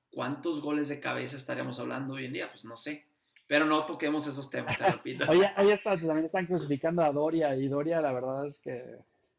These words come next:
Speaker 2: híjole,
Speaker 1: Jugadorazo.
Speaker 2: hay, hay altas y bajas de juego. Yo creo que
Speaker 1: Sí.
Speaker 2: también sí es cansado todo el tiempo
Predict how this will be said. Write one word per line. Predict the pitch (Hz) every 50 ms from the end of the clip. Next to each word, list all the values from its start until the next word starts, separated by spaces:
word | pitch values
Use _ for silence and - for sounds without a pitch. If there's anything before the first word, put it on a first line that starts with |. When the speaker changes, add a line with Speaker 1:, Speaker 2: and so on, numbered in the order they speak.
| _ _ _ _ _ _ _ _ _ _ _ _ _ _ _ _ _ _ _ _ _ _ - _ _
Speaker 2:
híjole, | 143 143 - - - 123 117
Speaker 1:
Jugadorazo. | 117 117 135 156 -
Speaker 2:
hay, | - 156 185 202 - - _ _ _ _ _ _ -
hay | 151 165 180 -
altas | - 156 165 165 165 - 202 185 - -
y | 139 127
bajas | 131 135 - 175 160 131
de | 123
juego. | - - 127 131 131 131
Yo | 131 139 139
creo | 147 151 147 -
que | 151 -
Speaker 1:
Sí. |
Speaker 2:
también | - 127 123 123 127 127 131 135 135 131 123 - _ _ _ _ _ _ _
sí | - 156 156
es | 143 -
cansado | - 160 147 139 - - 143 147 143 147 139
todo | - 147 139
el | 139 127 -
tiempo | 143 139 139 131 143 139 131 -